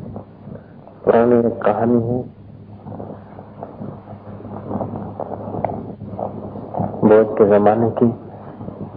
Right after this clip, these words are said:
किसी गांव में, छोटे से गांव में एक आदमी पेड़ के नीचे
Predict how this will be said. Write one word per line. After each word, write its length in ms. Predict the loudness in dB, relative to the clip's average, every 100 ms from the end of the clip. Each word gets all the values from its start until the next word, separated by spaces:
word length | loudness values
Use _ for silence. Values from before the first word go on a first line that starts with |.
| -18 -16 -12 -10 -10 -10 -12 -14 -14 -12 -4
किसी 300 | -2 2 2
गांव 280 | 2 2 4
में, 280 | 6 4 0 -10 -18 -20 -20 -20 -20 -20 -20 -20 -20 -20 -18 0
छोटे 280 | 2 4 4
से 160 | 4
गांव 280 | 6 6 6
में 140 | 4 2 0 -6 -6 -8 -6 -8 -8 -14 -18 -20 -16 -16 -8 -4 2
एक 200 | 2 2
आदमी 320 | 0 2 2 2 -2 -10 -12 -10 -6 -6 4
पेड़ 260 | 6 6 6
के 160 | 4
नीचे 420 | 6 4 4 4